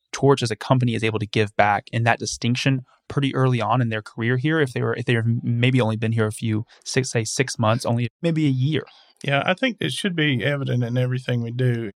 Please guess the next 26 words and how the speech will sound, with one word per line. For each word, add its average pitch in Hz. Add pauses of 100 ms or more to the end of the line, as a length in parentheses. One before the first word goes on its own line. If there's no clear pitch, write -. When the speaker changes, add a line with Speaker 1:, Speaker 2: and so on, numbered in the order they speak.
(120)
Speaker 2:
the 135
commitment 139
to, 120 (240)
uh, 131
provide 135
an 120
ownership 131
to 127
the 127
employees 127
so 131
they 127
can 123
participate 131
in 120
the 117
success 131
of 131
the 131
company. 127 (680)
And 165
it's 185
especially 156
important 127 (600)
for 143
our 135